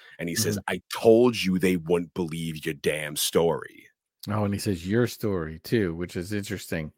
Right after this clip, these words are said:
Speaker 2: Yeah. Also, ah, it really stinks, right? Your friend gets lost in the woods, and then the cops are like, "Well,
Speaker 1: Check tomorrow.
Speaker 2: it's nighttime.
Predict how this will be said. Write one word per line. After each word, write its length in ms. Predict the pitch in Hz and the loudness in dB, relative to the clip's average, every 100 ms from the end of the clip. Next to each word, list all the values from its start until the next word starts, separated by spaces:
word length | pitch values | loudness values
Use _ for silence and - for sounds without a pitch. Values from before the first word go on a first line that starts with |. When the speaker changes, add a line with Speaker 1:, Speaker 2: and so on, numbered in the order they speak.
| - - - - - _ | -20 -20 -20 -20 -20 _
Speaker 2:
Yeah. 180 | 104 95 | 2 4
Also, 540 | - 175 185 165 139 - _ | 8 6 8 4 4 -2 _
ah, 240 | 123 156 131 | 4 6 6
it 80 | |
really 280 | 131 190 139 | 6 6 6
stinks, 600 | 110 - 147 127 87 - | 4 2 4 4 0 2
right? 280 | 113 123 127 | 6 6 4
Your 120 | 127 | -4
friend 280 | - 131 139 | 2 2 4
gets 240 | 135 - | 2 2
lost 280 | 120 123 - | 2 2 2
in 40 | 123 | -2
the 120 | 107 | 0
woods, 380 | 110 127 113 117 | 4 2 2 -2
and 140 | 110 | 0
then 140 | 107 | -2
the 80 | 98 | -4
cops 340 | - 107 104 107 | 2 0 2 -6
are 40 | |
like, 200 | 98 - | -6 -2
"Well, 680 | 190 180 170 165 156 147 143 - _ _ _ - | 2 4 4 2 0 -2 -6 -12 _ _ _ 6
Speaker 1:
Check 180 | 156 | 6
tomorrow. 480 | - 113 87 85 82 _ _ _ _ | 8 6 6 2 -4 _ _ _ _
Speaker 2:
it's 200 | 170 - | -8 -2
nighttime. 640 | 147 139 131 139 90 90 | 2 2 2 -2 -2 -4